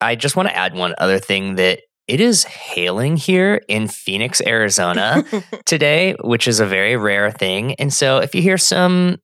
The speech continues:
Speaker 1: you know, background noise or something, that might be why.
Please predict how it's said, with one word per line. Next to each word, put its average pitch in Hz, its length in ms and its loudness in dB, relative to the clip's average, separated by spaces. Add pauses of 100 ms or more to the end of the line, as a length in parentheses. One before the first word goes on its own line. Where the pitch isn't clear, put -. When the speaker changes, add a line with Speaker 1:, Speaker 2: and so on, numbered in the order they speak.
Speaker 1:
you 143 120 -4
know, 131 300 0 (120)
background 131 460 0
noise 113 280 2
or 113 80 2
something, 123 680 0
that 120 500 0 (160)
might 120 300 -2
be 131 80 2
why. 135 380 0